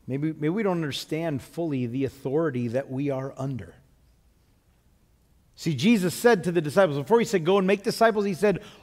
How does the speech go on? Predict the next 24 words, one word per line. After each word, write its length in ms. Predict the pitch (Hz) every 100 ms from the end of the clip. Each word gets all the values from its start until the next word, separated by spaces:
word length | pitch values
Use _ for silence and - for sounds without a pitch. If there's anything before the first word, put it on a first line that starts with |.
| _
"All 560 | 196 220 277 294 302 262
authority 840 | 165 - 240 233 240 240 240 226
in 100 | 185
heaven 400 | 160 185 220 240
and 300 | 226 180 175 170
earth 300 | 196 202 185
has 200 | 175 156
been 220 | 170 165
given 280 | 156 151 147
to 40 |
me. 260 | 135 107 90 _ _ _ _ _ _ _ _ _ _ _ _ _ _ _ _ _
So 260 | - 160
go 380 | 131 113 151 165
and 100 | 156
make 180 | 139 135
disciples." 460 | 131 - 131 123 123
It's, 200 | 143 -
in 200 | - 160
other 180 | 190
words, 240 | 175 156 131
it's, 360 | 151 - - - - _ _ -
you, 340 | 110 185 214 - -
you 160 | 147 165
really 580 | 196 240 208 175 156